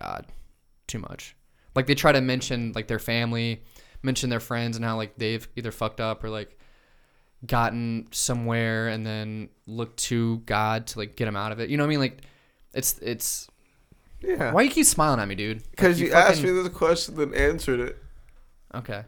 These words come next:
Speaker 1: What was the question?
Speaker 2: What kind of preacher do you like? Or what kind of ch-, church do you like?
Speaker 1: Okay, my bad.
Speaker 2: <laughs> No, you're good. Like, right as I was about to answer, you just kinda went off to your answer.
Speaker 1: All right, what do you like?
Speaker 2: Um,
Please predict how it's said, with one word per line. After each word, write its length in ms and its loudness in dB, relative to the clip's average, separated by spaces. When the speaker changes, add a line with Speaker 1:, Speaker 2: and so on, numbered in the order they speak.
Speaker 1:
What 100 -4
was 100 0
the 80 -4
question? 420 -10
Speaker 2:
What 220 -2
kind 180 0
of 160 -2
preacher 340 -4
do 100 -6
you 140 -2
like? 340 -4
Or 100 2
what 200 0
kind 180 0
of 180 -6
ch-, 260 -20
church 360 -2
do 80 -6
you 140 -6
like? 320 -6
Speaker 1:
Okay, 400 0
my 100 -4
bad. 260 -6
Speaker 2:
<laughs> 600 2
No, 180 8
you're 200 6
good. 540 2
Like, 200 6
right 240 6
as 100 2
I 80 4
was 80 2
about 220 2
to 120 0
answer, 300 0
you 140 -2
just 240 -12
kinda 240 0
went 180 -2
off 300 -2
to 100 -6
your 220 0
answer. 380 -6
Speaker 1:
All 60 -4
right, 180 -6
what 120 -6
do 40 2
you 60 4
like? 220 6
Speaker 2:
Um, 140 -8